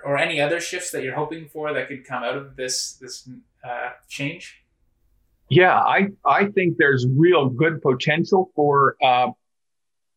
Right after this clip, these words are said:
Speaker 2: changes, discoveries. Um,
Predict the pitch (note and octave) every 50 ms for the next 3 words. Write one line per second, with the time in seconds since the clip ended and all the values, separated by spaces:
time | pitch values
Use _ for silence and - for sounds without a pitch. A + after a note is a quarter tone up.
0 | _ _ _ _ _ _ _ - - F3+ F#3 F#3 F3 F#3 F3+ E3+ - D3 B2+ C3
1 | B2+ - - - - D#3 D#3+ E3 E3+ E3+ E3+ E3+ E3+ E3+ E3+ E3 E3 - C#3 -
2 | - C#3 C3 C3 B2 B2 B2+ - A#2+ B2+ -